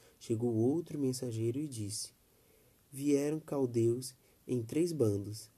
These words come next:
atacaram os camelos e os levaram embora. Mataram a espada os empregados, e eu fui o único que escapou para lhe contar."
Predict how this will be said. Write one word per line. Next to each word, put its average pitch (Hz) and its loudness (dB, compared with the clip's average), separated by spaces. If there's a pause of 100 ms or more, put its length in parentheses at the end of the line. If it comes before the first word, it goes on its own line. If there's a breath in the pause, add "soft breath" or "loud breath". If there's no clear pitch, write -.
atacaram 113 -4
os 104 -4
camelos 123 -2
e 135 -4
os 127 0
levaram 117 0
embora. 110 -4 (460 soft breath)
Mataram 113 0
a 107 0
espada 101 -4
os 98 -6
empregados, 131 -4 (340 loud breath)
e 131 2
eu 123 6
fui 165 -4
o 180 0
único 139 -2
que 131 -14
escapou 131 -4
para 117 -4
lhe 117 -6
contar." 113 -8